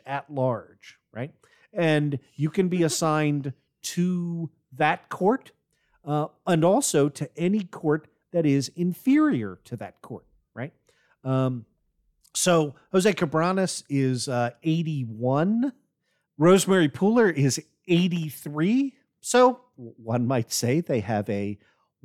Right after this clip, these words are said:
well-deserved semi-retirement coming to them. Um, you know, they're, they're, they're both in their eighties. Uh, this is the Second Circuit Court of Appeals, uh, which was,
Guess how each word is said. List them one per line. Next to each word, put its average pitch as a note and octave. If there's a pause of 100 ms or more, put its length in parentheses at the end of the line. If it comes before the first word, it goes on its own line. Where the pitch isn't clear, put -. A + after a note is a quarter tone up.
(380)
well-deserved C3+ (140)
semi-retirement C#3+
coming B2+
to C3
them. D#3+ (460)
Um, A#2+
you C#3+
know, G3
they're, A#2 (100)
they're, A2 (180)
they're A2+
both A2+
in C3
their C3+
eighties. D3 (280)
Uh, A#2+
this C3+
is C3+
the B2+
Second E3
Circuit -
Court C#3+
of C#3
Appeals, E3+ (340)
uh, A#2
which C3
was, A#2+